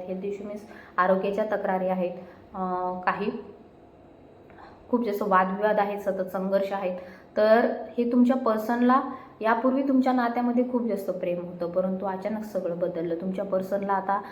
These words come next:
ना तुमच्यावरती विश्वास राहिला आहे, ना, अं, तुमचं जे काही इथून मागचं प्रेम होतं, तेही तुमचा पर्सन, तुमचा व्यक्ती जो आहे तो विसरून गेलेला आहे. Why? का विसरून गेला आहे तो?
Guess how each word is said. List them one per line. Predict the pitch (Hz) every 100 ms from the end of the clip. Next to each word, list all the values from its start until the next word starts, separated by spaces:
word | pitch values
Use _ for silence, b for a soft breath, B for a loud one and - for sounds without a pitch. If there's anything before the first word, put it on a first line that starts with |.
| B B
ना | 208
तुमच्यावरती | 214 202 220 208 208 220
विश्वास | 208 - 208 208 208
राहिला | 208 208
आहे, | 202 196 208
ना, | 202 202 214 - B B -
अं, | 190 190 190 190
तुमचं | 214 196
जे | 208 202
काही | 202 202 208 - - - -
इथून | 202 214
मागचं | 202 208
प्रेम | 214 214 202 214
होतं, | 185 185 185 B B B -
तेही | 233 226 226
तुमचा | 220 202 202
पर्सन, | 202 190 - 202 196
तुमचा | 202 190
व्यक्ती | 196 196 - 208
जो | 196
आहे | 190 190
तो | 190
विसरून | 196 190 - 214 208
गेलेला | 180 175 170
आहे. | 165 160 - - - 190
Why? | 190 214 - B B -
का | 196
विसरून | 208 214 220 214
गेला | 202 202
आहे | 196
तो? | 190 220 240